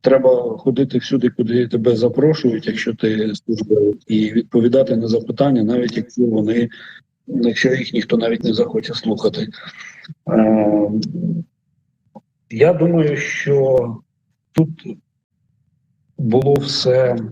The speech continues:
якби, ну, публічно, були камери, були, був відеозапис, це все десять разів показували. Я думаю, що всі ми повинні робити саме з цього висновки. Ось, ну, тут мені важко щось додати до того,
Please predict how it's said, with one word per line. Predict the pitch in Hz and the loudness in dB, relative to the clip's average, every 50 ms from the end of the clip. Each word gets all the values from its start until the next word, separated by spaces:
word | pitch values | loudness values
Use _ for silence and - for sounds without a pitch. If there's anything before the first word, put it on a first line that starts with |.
| - - | -14 -12
якби, | - 110 113 110 113 113 - 117 117 117 | -8 -6 -6 -6 -6 -4 -2 0 0 2
ну, | 117 123 120 113 117 - - 123 - | 0 0 0 -2 -2 -4 -6 -6 -4
публічно, | - 131 120 117 120 127 156 165 165 - - 127 113 107 | -2 -2 0 0 2 2 2 0 0 0 -2 -2 -2 -2
були | 107 110 110 - 117 110 117 120 120 123 | -2 -4 -4 -4 -2 0 2 2 2 0
камери, | - - - 131 135 143 143 131 120 120 113 107 107 107 - _ - - - - _ _ - | 0 0 0 0 2 2 0 0 0 0 0 -2 -2 -6 -12 _ -20 -20 -20 -20 _ _ -8
були, | - - 110 113 123 127 127 127 131 127 120 | -4 -2 0 2 2 2 2 2 0 0 0
був | 107 117 127 127 | 0 0 -2 -2
відеозапис, | 110 - 120 120 113 123 120 117 120 117 104 107 120 120 135 143 - - 120 - - - | -2 -4 -6 -4 0 0 0 0 0 -2 0 0 2 2 2 0 -2 -4 -6 -6 -6 -6
це | - 113 | -6 -4
все | - - - 127 | -2 -2 -2 -2
десять | 113 123 120 123 - - - - _ - - - | -2 0 0 -2 -2 -2 -6 -10 _ -14 -6 0
разів | 123 117 127 123 123 117 _ - - 113 113 107 110 110 | 2 2 4 2 2 -2 _ -6 -6 -4 -4 -4 -4 -4
показували. | 123 110 - 123 123 131 151 - 143 131 123 117 110 110 | -6 -2 0 2 2 2 2 0 0 -2 -2 -2 -4 -4
Я | 113 | -4
думаю, | 110 - 127 - 120 120 117 | -2 -2 -2 0 0 0 -2
що | - - 113 | -2 -6 -8
всі | - - - 143 143 | -6 -6 -6 -6 -4
ми | 127 127 | -4 -4
повинні | 127 - - - 113 120 123 127 131 | -6 -6 -4 -2 -2 -2 -2 -2 -2
робити | 123 113 113 110 117 120 - - - | -4 -4 -2 -2 -4 -4 -2 -2 -2
саме | - - 117 120 120 | -2 -2 -2 -2 -2
з | - - | -4 -2
цього | - - 131 - - | 0 0 0 0 0
висновки. | - - - 123 - - - - - - - - 180 - _ - - - - - - - - _ _ _ _ _ _ _ _ | 0 0 0 -2 -2 -6 -10 -16 -18 -18 -18 -16 -16 -18 _ -20 -20 -20 -20 -20 -20 -20 -20 _ _ _ _ _ _ _ _
Ось, | - - - - - - - | -10 -6 -4 -4 -6 -4 0
ну, | 127 127 131 127 | 0 0 0 0
тут | - 139 135 123 - 139 | 0 0 0 0 0 0
мені | 127 131 143 135 | 2 2 4 4
важко | 127 120 123 135 - - - 123 | 4 4 4 4 2 0 -4 -4
щось | - - - 107 110 104 | -4 -4 -4 -4 -6 -6
додати | 98 - - - 101 113 127 131 127 127 | -8 -10 -8 -2 2 2 2 4 2 0
до | - - | -4 -4
того, | - - - 143 139 | -4 0 2 2 2